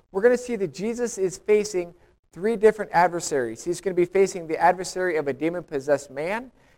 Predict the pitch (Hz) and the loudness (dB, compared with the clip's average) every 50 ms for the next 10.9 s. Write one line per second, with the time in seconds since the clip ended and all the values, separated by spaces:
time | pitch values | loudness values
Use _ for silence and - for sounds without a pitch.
0 | _ _ - 185 170 - 190 175 170 165 165 - 185 185 180 180 175 160 151 139 | _ _ -2 -2 -2 -2 2 4 4 4 4 4 2 2 2 0 -2 -8 -6 -2
1 | - 151 165 170 170 165 - - 170 170 165 165 - - 156 151 151 143 143 135 | 4 4 4 4 4 0 -4 0 0 2 2 0 0 4 6 6 6 4 2 -6
2 | - - 170 170 190 202 202 - 233 240 233 - _ _ _ _ _ _ - 165 | -2 2 4 4 4 2 -2 -6 -8 -10 -10 -12 _ _ _ _ _ _ -10 -8
3 | 151 - 190 180 180 185 180 - 190 196 196 190 - 196 190 185 - 175 175 190 | -6 -6 -4 -2 0 0 0 2 4 4 4 2 0 -2 -2 0 4 4 4 4
4 | 185 190 185 - 196 190 196 196 196 - - 170 170 180 185 175 - _ _ _ | 4 0 -6 -4 -2 0 0 0 -2 -2 2 4 6 6 6 4 0 _ _ _
5 | _ - 180 160 156 185 196 208 185 175 139 110 87 - - _ _ _ _ - | _ -6 -6 -2 4 6 6 6 6 4 2 2 0 -4 -8 _ _ _ _ -4
6 | 175 180 170 190 208 247 262 247 - 202 202 202 - - 165 175 175 185 185 180 | -4 -2 4 8 8 8 8 6 2 -4 -4 -4 -4 -2 0 0 2 2 0 -4
7 | 180 - 208 202 196 180 160 127 120 147 175 185 165 170 143 - - 156 170 190 | -6 -4 -2 0 2 2 2 2 2 0 0 0 0 -2 -6 -6 -6 -4 -2 -2
8 | 233 247 247 240 - - - - 165 160 156 147 - - 156 180 214 240 240 208 | -2 -2 -4 -6 -14 -14 -10 -6 -6 -4 -4 -6 -8 -8 -6 -4 -2 -2 -2 -4
9 | - 165 143 156 185 196 185 196 180 - - 233 233 185 143 - _ _ _ _ | -8 -14 -10 -8 -8 -6 -6 -6 -10 -8 -6 -8 -8 -8 -10 -14 _ _ _ _
10 | _ _ - 202 - 214 247 240 220 - - - 262 262 240 220 175 - | _ _ -2 -2 0 2 2 2 0 0 -4 0 4 6 6 6 4 0